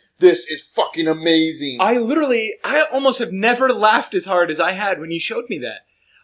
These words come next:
Speaker 2: I couldn't stop laughing about it, and I tried to tell the jokes to people, but they were just like, "That's not that funny."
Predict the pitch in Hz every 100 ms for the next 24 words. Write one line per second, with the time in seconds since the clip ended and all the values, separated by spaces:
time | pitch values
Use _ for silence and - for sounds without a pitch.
0 | - 277 - 285 294 - - 277 277 247
1 | 254 254 254 240 226 208 196 208 214 233
2 | 277 254 - 247 240 175 208 240 202 185
3 | 165 151 151 _ _ _ _ _ - 170
4 | 185 180 165 165 151 151 147 135 120 143
5 | 120 -